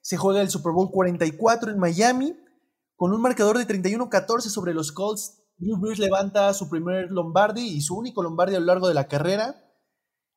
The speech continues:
Es también nombrado M V P del Super Bowl y empezamos a ver que esa década, esa, esa etapa, esa era que mencionas que se cierra, pues con esta, este nuevo, con este nuevo Lombardi se abre un abanico de oportunidades, un abanico de esperanzas para,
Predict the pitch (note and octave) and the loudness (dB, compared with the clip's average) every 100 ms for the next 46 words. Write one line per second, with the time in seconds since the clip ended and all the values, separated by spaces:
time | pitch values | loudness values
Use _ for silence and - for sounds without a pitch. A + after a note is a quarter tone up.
0 | - F#3+ G3 G#3 G3 G3+ G3 F#3+ F#3+ F#3+ | 2 4 4 0 0 0 0 4 4 4
1 | F#3 G3 G3 G#3 G3+ F3+ G3 D#3+ D#3+ G3 | 0 -2 -2 -2 0 0 0 0 2 2
2 | A#3 G#3+ - _ F#3 E3 E3+ D3+ E3 E3+ | 2 -2 -12 _ -8 -4 -4 -4 -8 -8
3 | G#3+ A#3 B3 A3+ A#3+ A#3+ - F#3 F3 E3+ | -6 -2 0 0 -2 -8 -8 -4 -2 -2
4 | G3 G#3 A#3 B3 B3 A3+ A3 A3 A3+ G3 | -2 0 0 0 2 2 2 0 0 0
5 | G3+ G3+ G3 G3+ G3 G3 G3 F#3 F#3+ D#3 | -4 -4 -4 -4 -4 -4 -2 -2 -4 -6
6 | D3+ F3+ F#3+ F#3 E3 G3 F#3+ G#3 C4 - | -4 -4 -4 -6 -6 -4 0 0 -2 -10
7 | _ _ _ _ F3+ - F#3+ G3+ C4 C4+ | _ _ _ _ -4 -2 -2 -2 0 2
8 | - C4 C4 A#3+ C4+ B3+ B3+ B3+ A#3+ G3+ | 2 2 0 -6 -6 -4 -2 -2 -2 -4
9 | - _ _ _ _ _ G3+ G#3 A#3 A#3 | -6 _ _ _ _ _ -10 -8 -6 -2
10 | A3+ F3+ E3 E3 G#3 G#3 A3+ A#3 - G3 | -2 -2 0 2 2 0 -6 -8 -10 -6
11 | F3+ F#3 F#3+ G3 G3+ - - - F#3+ F#3+ | -2 -2 0 -4 -6 -12 -20 -6 -2 0
12 | F3+ G3 F#3 D3+ D3 D3+ D#3 F#3 G3 G3 | -2 -2 -2 -2 -6 -6 2 4 4 0
13 | G3+ F#3+ F#3 F3 F3 D#3+ D3+ D3 F3+ F#3+ | -2 -4 -4 -4 -6 -8 -8 -8 -6 -8
14 | F#3+ E3 C#3+ C#3 | -8 -4 -2 -4